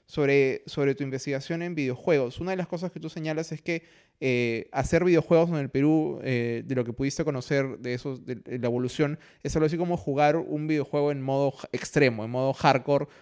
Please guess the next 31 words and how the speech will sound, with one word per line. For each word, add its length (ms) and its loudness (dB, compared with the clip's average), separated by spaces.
porque 500 -2
tienes 340 -2
todo 300 6
en 80 -6
tu 100 -6
contra, 760 0
tienes... 460 -6
Eh, 600 -2
un 100 0
montón 380 4
de 80 4
desafíos 800 0
y 60 -2
al 80 -2
mismo 260 -4
tiempo 280 -2
hay 80 2
un 80 -2
montón 340 -2
de 140 2
teorías 520 0
en 120 -8
conflicto 500 -4
sobre 240 -6
cómo 240 -2
tendría 380 -2
que 160 -2
verse 280 2
los 140 -6
videojuegos 400 -4
peruanos. 520 -6